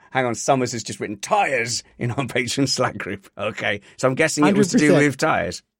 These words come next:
Speaker 2: First of all, uh, according to Sky at least, or maybe it was Five Live, I, I listened to them both, so sometimes I forget who said what.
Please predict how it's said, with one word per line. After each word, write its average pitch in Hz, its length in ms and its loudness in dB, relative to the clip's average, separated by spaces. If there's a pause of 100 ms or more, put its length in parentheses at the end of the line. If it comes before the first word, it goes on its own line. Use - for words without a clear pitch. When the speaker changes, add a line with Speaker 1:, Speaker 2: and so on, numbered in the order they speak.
(420)
Speaker 2:
First 220 300 4
of 170 120 2
all, 139 320 4
uh, 135 360 0
according 143 460 2
to 131 100 2
Sky 131 460 2
at 135 140 -4
least, 131 480 0
or 113 360 -2
maybe 120 340 0
it 110 80 -6
was 117 240 -6
Five 110 340 -4
Live, 107 200 -4
I, 113 160 -4
I 127 40 -2
listened 135 320 0
to 127 60 0
them 120 140 0
both, 107 260 -2
so - 140 -4
sometimes 120 400 -2
I 120 60 -2
forget 127 280 -2
who 143 220 -2
said 120 220 -2
what. 110 280 -2